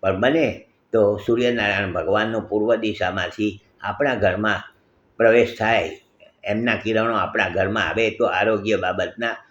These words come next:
મોટા ભાગના પ્રશ્નોનો સોલ્વ થઈ જતો હોય છે.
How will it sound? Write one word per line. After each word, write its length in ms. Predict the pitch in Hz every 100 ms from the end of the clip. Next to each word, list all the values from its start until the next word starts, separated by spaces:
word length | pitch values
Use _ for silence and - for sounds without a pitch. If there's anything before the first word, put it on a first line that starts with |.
| _
મોટા 320 | 95 117 131 120
ભાગના 400 | 98 87 101 98
પ્રશ્નોનો 1300 | 107 107 - 117 107 - _ _ 113 120 113 110 - -
સોલ્વ 220 | 101 113
થઈ 300 | - 101 95
જતો 300 | 87 - 87
હોય 280 | 80 82 80
છે. 360 | - 82 -